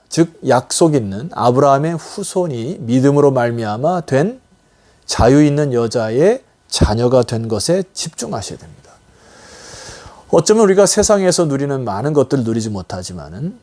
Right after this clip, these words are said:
그러나 하나님의 영원한 기업이 우리를 통하여 이어진다고 하는 놀라운 축복의 이 유산을 이어받은 자녀임을 기억하십시오. 따라서 여러분, 순서가 바뀌어야 됩니다.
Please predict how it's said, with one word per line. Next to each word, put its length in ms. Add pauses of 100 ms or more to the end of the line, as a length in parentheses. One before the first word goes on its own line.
그러나 300
하나님의 500
영원한 540
기업이 680 (380)
우리를 360
통하여 380
이어진다고 680
하는 260
놀라운 520
축복의 760 (120)
이 200
유산을 460
이어받은 640
자녀임을 720 (140)
기억하십시오. 920 (1400)
따라서 300
여러분, 560 (540)
순서가 520
바뀌어야 360
됩니다. 480